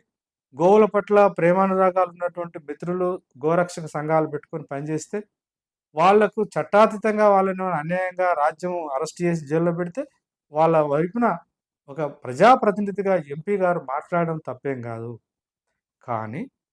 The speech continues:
గోవులకు, బర్రెలకు, గొర్రెలకు, జంతువులకు ఉన్న విలువ ఈ స్వతంత్ర భారతదేశంలో ఒక మెట్రోపాలిటన్ సిటీకి పక్కన ఉన్నటువంటి ఒక గ్రామంలో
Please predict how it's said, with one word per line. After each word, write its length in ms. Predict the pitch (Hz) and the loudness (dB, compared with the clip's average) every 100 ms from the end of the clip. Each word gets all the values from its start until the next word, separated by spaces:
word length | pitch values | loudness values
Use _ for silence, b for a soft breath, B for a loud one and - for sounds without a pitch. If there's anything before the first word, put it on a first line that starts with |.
| _ _ _ _ _ _ 127 | _ _ _ _ _ _ -8
గోవులకు, 760 | 143 190 240 240 233 233 233 | 2 6 8 6 4 0 -4
బర్రెలకు, 760 | 202 143 180 202 196 - 208 170 | -2 0 2 2 0 -2 -2 -2
గొర్రెలకు, 600 | 147 165 185 175 190 202 _ _ _ _ _ _ _ _ _ _ _ 127 | -4 0 -2 -2 -8 -10 _ _ _ _ _ _ _ _ _ _ _ -4
జంతువులకు 600 | 117 196 240 285 277 262 | 2 2 6 8 8 6
ఉన్న 140 | 220 | 0
విలువ 420 | 190 165 156 123 208 _ _ _ _ _ _ _ 185 | -2 -2 -6 -6 -10 _ _ _ _ _ _ _ -8
ఈ 60 | |
స్వతంత్ర 400 | 175 185 226 220 | 0 2 4 4
భారతదేశంలో 1000 | 180 165 165 151 143 135 131 120 135 226 _ _ _ _ _ _ _ _ 151 | 6 6 4 0 -6 -6 -8 -8 -10 -12 _ _ _ _ _ _ _ _ -4
ఒక 120 | 170 | 0
మెట్రోపాలిటన్ 580 | 175 180 247 240 226 214 | 2 6 6 6 4 2
సిటీకి 380 | 196 180 202 190 | -2 -8 -8 -10
పక్కన 260 | 160 156 202 | -10 -4 0
ఉన్నటువంటి 760 | 190 165 143 131 120 123 165 _ _ _ _ _ _ _ _ | 0 -2 -8 -12 -12 -12 -14 _ _ _ _ _ _ _ _
ఒక 220 | 151 147 | -6 -2
గ్రామంలో 580 | 147 170 208 190 143 208 | 4 6 6 2 -2 -10